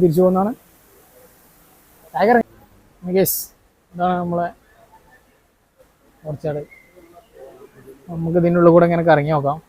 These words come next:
എന്തൊക്കെയാണ് എങ്ങനെയൊക്കെയാണെന്നൊക്കെ. രസമുണ്ട് ട്ടോ. എയർപോർട്ടിൻ്റെ ഉള്ളിൽ ഒരു കാർഡ് കൊടുന്ന് വെച്ച മാതിരി അല്ലേ? എയർപോർട്ടിൻ്റെ ഉള്ളിൽ ഒരു കാർഡ് കൊടുന്ന് വെച്ച മാതിരി. ഗൈസ്, നമ്മളെ എയർപോർട്ടിൻ്റെ ഉള്ളിൽ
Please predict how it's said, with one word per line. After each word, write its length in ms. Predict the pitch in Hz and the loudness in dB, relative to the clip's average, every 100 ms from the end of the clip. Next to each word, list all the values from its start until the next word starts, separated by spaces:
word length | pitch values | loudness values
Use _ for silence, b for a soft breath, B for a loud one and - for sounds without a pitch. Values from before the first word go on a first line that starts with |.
| _ - - _ 190 | _ -20 -20 _ -16
എന്തൊക്കെയാണ് 440 | 151 156 - 156 156 | -10 -10 -8 -10 -8
എങ്ങനെയൊക്കെയാണെന്നൊക്കെ. 680 | 151 151 143 156 147 139 143 156 _ _ _ _ _ _ _ _ 226 | -10 -10 -14 -14 -14 -16 -20 -20 _ _ _ _ _ _ _ _ -14
രസമുണ്ട് 320 | 220 240 208 156 | -8 -2 0 0
ട്ടോ. 100 | 107 113 - - - - - _ _ _ - _ _ _ 196 | -4 -12 -20 -20 -20 -20 -20 _ _ _ -20 _ _ _ -12
എയർപോർട്ടിൻ്റെ 420 | 175 175 190 214 214 | -8 -2 -2 0 2
ഉള്ളിൽ 180 | 208 208 | 4 4
ഒരു 80 | 208 190 | 2 4
കാർഡ് 180 | 175 196 | 4 4
കൊടുന്ന് 160 | 190 | 0
വെച്ച 100 | 175 165 | 0 0
മാതിരി 220 | 135 120 127 _ _ - | -2 -6 -12 _ _ 0
അല്ലേ? 160 | 185 143 - _ _ - _ _ _ _ _ _ _ - | 2 2 -2 _ _ -20 _ _ _ _ _ _ _ -8
എയർപോർട്ടിൻ്റെ 340 | 165 180 208 233 | -4 -2 0 4
ഉള്ളിൽ 140 | 226 220 | 6 6
ഒരു 80 | 202 | 6
കാർഡ് 160 | 185 196 | 6 6
കൊടുന്ന് 180 | 190 175 | 4 2
വെച്ച 120 | 175 | 2
മാതിരി. 200 | 151 127 - - _ _ _ _ _ _ _ _ _ - - 170 | 0 -2 -8 -20 _ _ _ _ _ _ _ _ _ -20 -20 -6
ഗൈസ്, 260 | 160 147 - _ - | -4 -6 -10 _ -20
നമ്മളെ 240 | 170 180 202 _ _ _ _ | -12 -10 -12 _ _ _ _
എയർപോർട്ടിൻ്റെ 420 | 160 165 180 202 208 | -10 -6 -6 -4 0
ഉള്ളിൽ 160 | 196 | 0